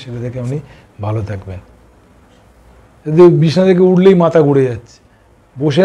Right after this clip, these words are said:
আছেন, উঠলে মাথা ঘুরে যাচ্ছে, প্রেশারের সমস্যা, তার সঙ্গে সঙ্গে লো প্রেশার টেন্ডেন্সি, হাই প্রেশার টেন্ডেন্সি ফ্ল্যাকচুয়েট করে, এটার ক্ষেত্রেও ভ্রামরি খুব, খুব উপকার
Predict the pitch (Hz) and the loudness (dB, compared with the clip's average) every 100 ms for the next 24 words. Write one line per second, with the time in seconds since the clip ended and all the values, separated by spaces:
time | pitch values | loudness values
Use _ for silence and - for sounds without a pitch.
0 | 190 190 185 175 180 170 156 143 139 127 | 4 4 4 2 2 2 2 0 0 -2
1 | 107 - 123 170 170 170 175 - 135 127 | -6 -14 -8 -6 -2 0 0 -4 -10 -14
2 | - - _ _ _ _ - 143 - 160 | -16 -20 _ _ _ _ -10 -10 -6 -2
3 | 160 127 156 156 170 - - - _ _ | -2 -2 -4 -4 -4 -8 -20 -20 _ _
4 | _ _ _ _ - 131 151 160 175 160 | _ _ _ _ -14 -4 -2 2 2 2
5 | 147 156 151 147 147 139 151 147 156 151 | 0 -2 -2 -2 -2 -2 -2 -2 -4 -4
6 | 147 143 139 139 120 151 139 - 160 117 | -4 -4 -6 -8 -6 -6 -4 -2 -4 -4
7 | 131 117 107 135 127 131 - 143 139 170 | -8 -8 -12 -12 -10 -10 -6 -6 -2 -2
8 | 196 156 107 113 120 147 - - 175 175 | -2 -2 -6 -6 -4 -6 -10 -4 -4 -4
9 | - 151 151 151 131 117 113 113 | -4 -4 -4 -6 -6 -8 -8 -10